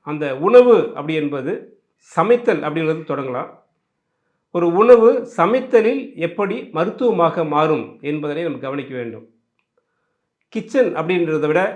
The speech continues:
ஒரு சிறந்த கிளினிக் இந்த உலகத்துல கிடையாது. ஒவ்வொரு வீட்டிலும்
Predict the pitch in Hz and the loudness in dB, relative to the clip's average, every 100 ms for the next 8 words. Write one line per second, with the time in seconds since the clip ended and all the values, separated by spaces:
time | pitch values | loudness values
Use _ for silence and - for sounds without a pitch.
0 | - 151 151 147 165 175 175 147 - 165 | -8 -4 -4 -2 -2 -2 -2 -4 -4 -4
1 | 175 180 - 147 147 143 143 127 127 127 | -4 -6 -10 -8 -6 -6 -6 -8 -6 -6
2 | 117 123 - - _ _ 143 165 196 196 | -6 -10 -14 -20 _ _ -10 -6 -2 0
3 | 160 175 170 165 214 | 0 0 -2 -4 -6